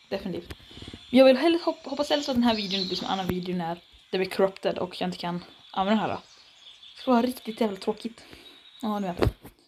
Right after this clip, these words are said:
Vad, jag, jag tänker, det, det kanske kommer göra det när jag har blivit en tonåring. När jag har blivit tonåring kanske jag pausar videon här, där, där, där, där jag börjar redigera den, lägga upp den och sen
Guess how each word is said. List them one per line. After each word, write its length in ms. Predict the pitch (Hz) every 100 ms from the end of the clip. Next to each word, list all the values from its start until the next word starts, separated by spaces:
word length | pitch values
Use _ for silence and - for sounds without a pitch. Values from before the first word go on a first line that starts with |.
| _ _ _ _
Vad, 200 | 214 285
jag, 280 | 320 262 311
jag 140 | 285 330
tänker, 180 | 339
det, 140 | 269 -
det 80 | 269
kanske 200 | 262 311
kommer 120 | 226
göra 100 | 294
det 120 | 269 214
när 80 |
jag 60 | 214
har 100 | 208
blivit 180 | 190 190
en 120 | 185
tonåring. 540 | - 240 202 220 -
När 80 | -
jag 80 | 208
har 140 | 269
blivit 180 | 285 247
tonåring 520 | 254 240 247 175 240 - - - - -
kanske 240 | 240 226
jag 200 | 196 180 - _ _
pausar 220 | - 240 285
videon 260 | 233 220
här, 320 | 208 196 202 208 - -
där, 300 | 190 190 180 185 _ _
där, 200 | - 190 190
där, 120 | 202
där 160 | 185 185
jag 380 | 175 175 - 180
börjar 180 | 180
redigera 400 | 170 170 - 220
den, 280 | 202 202 208
lägga 200 | 220 196
upp 180 | 254 -
den 220 | 226 233
och 60 | 240
sen 320 | 196 180 180